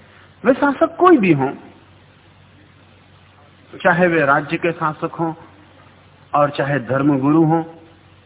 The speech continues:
जिनसे भी शासन मिलता है, डिसिप्लिन मिलती है, जिनसे भी जीवन को दिशा मिलती है, वे सभी शासक हैं।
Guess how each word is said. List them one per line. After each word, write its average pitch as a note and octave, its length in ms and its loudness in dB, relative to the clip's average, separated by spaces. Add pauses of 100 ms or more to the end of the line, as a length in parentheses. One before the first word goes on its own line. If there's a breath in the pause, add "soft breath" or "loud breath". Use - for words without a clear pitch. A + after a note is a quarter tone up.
(3000)
जिनसे C4+ 460 6
भी G#3+ 160 2
शासन G#3+ 460 2
मिलता C3+ 400 2
है, A2+ 240 -6
डिसिप्लिन A3+ 480 2
मिलती A#2 400 2
है, - 140 -18 (2000)
जिनसे A#3+ 400 6
भी G3 260 2 (420)
जीवन G#3 380 0
को F3+ 160 2 (1000)
दिशा E3+ 400 0
मिलती C3 420 2
है, - 160 -12 (2750)
वे B3 100 4
सभी C4+ 300 6
शासक C#3 500 -4
हैं। F2 140 -16